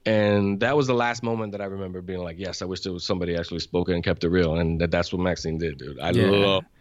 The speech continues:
Speaker 1: she did.
Speaker 2: This guy comes up and tries to, like, scold her and say, uh, what do you say?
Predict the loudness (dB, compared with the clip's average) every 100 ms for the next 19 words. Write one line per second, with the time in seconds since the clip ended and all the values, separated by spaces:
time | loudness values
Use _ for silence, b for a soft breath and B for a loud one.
0 | _ -12 -10 -8 -10 -14 4 6 6 4
1 | 2 2 0 0 2 0 0 2 4 4
2 | 4 2 0 0 -2 -2 2 2 4 2
3 | 4 4 2 0 0 2 4 4 2 -2
4 | -10 b b b b 2 6 8 8 6
5 | 4 2 2 0